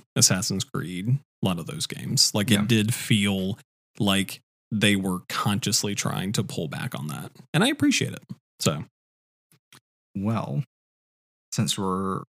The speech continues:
Speaker 2: on the Legend of Zelda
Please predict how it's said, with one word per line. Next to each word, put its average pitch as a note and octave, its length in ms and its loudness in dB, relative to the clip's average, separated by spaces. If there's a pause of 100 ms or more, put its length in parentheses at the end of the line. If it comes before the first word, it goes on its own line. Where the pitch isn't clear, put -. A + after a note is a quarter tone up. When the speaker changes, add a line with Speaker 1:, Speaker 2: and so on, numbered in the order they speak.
(100)
Speaker 2:
on G2 800 2 (680)
the F2 560 -2
Legend F#2+ 440 0
of D#2+ 100 -2
Zelda F2 640 -2